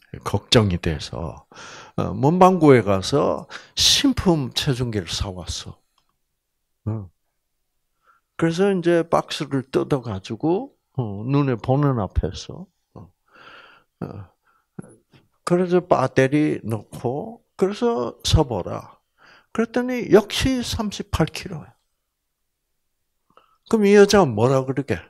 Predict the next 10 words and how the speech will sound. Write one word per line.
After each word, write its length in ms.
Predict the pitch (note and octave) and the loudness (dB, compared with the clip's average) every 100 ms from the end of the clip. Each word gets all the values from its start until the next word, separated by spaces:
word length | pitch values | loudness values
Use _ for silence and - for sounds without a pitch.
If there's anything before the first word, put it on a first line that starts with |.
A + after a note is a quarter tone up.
| _ _ _ _ _ _ - - - _ | _ _ _ _ _ _ -20 -20 -20 _
요즘 420 | A2+ A#2+ D#3+ E3+ | 4 4 2 2
체중계 520 | - C3 C3 D3+ A#2+ G2 | 8 6 6 -4 -4 -2
믿을 360 | G#2 G2+ C3+ | -4 -4 -6
수 160 | - G#2 | -6 -10
없다는 340 | - - G2 A#2+ - _ _ _ _ _ _ _ _ _ _ _ _ _ _ _ _ _ _ | -10 -12 -12 -16 -20 _ _ _ _ _ _ _ _ _ _ _ _ _ _ _ _ _ _
거예요. 160 | C#3+ G#2+ _ - - | -6 -6 _ -20 -10
자, 120 | - - | -2 2
이런 480 | D3 D3+ E3+ E3+ D3+ | 6 8 8 6 6
거를 640 | C3 A#2+ A2 C3 F3+ G#3 - | 8 8 6 6 4 2 0
우리가 760 | A2+ A2 G#2+ F2 F2+ A#2+ C#3+ | 2 6 4 2 -2 -2 -4